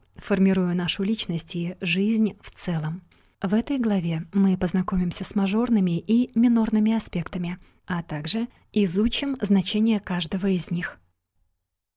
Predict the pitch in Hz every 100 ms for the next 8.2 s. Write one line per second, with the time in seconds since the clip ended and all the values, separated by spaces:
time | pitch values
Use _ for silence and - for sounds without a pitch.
0 | _ _ - 202 202 202 208 208 202 196
1 | - 180 - 185 175 - _ _ _ _
2 | _ _ _ - 214 190 190 185 180 190
3 | 185 185 - 190 190 185 196 - 240 -
4 | 196 - 202 214 214 208 247 254 208 -
5 | - 208 - - 226 247 208 185 180 175
6 | 180 - 262 285 285 220 185 208 247 233
7 | 202 - 180 - 180 180 170 160 160 170
8 | 233